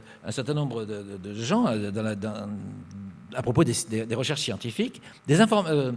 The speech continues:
l'expression fake news serait des informations fabriquées de toutes pièces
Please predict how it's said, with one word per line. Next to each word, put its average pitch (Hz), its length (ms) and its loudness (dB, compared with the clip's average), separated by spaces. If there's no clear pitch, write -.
l'expression 185 320 4
fake - 180 2
news 240 160 6
serait 190 360 6
des 160 160 6
informations 185 520 4
fabriquées 160 360 2
de 117 80 -2
toutes - 200 -4
pièces - 560 0